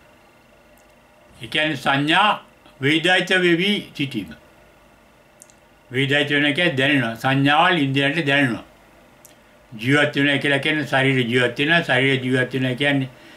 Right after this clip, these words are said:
ඉන්ද්‍රියන් ජීවත් වෙනවා. ඉන්ද්‍රියන් ජී-, ජීවත් වෙනවා කියන්නේ ඉන්ද්‍රියන්ට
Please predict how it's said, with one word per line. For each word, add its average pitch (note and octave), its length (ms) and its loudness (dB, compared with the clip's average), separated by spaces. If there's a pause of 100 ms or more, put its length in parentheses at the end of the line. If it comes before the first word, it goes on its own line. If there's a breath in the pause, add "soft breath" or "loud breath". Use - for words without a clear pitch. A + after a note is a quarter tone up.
(160 loud breath)
ඉන්ද්‍රියන් C3+ 460 2
ජීවත් C#3 340 2
වෙනවා. F3+ 200 2
ඉන්ද්‍රියන් C#3+ 400 0
ජී-, C3 260 -4
ජීවත් B2+ 320 0
වෙනවා C3 220 0
කියන්නේ E3 260 -2
ඉන්ද්‍රියන්ට C3 460 0